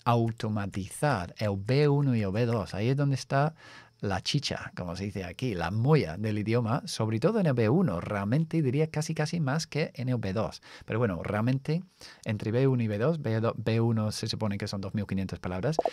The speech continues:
Si eres un A uno principiante, mi curso de principiantes, que lo pongo aquí,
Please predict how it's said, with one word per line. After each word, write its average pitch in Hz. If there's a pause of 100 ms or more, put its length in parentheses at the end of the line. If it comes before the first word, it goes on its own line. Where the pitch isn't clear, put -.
Si 131
eres 170
un 151
A 120
uno 110
principiante, 95 (460)
mi 113
curso 135
de 110
principiantes, 95
que 104
lo 90
pongo 98
aquí, 90